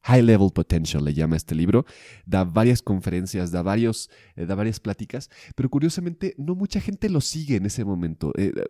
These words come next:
de hecho, su, su libro pasa como desapercibido por unos años y después algunos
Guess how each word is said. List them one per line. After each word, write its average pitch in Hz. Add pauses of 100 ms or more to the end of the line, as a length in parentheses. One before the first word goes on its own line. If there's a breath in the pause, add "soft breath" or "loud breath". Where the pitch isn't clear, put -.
(100)
de 98
hecho, -
su, 113
su -
libro 123
pasa 120
como 92
desapercibido 90
por 98
unos 101
años 98 (320 loud breath)
y 101
después 110
algunos 104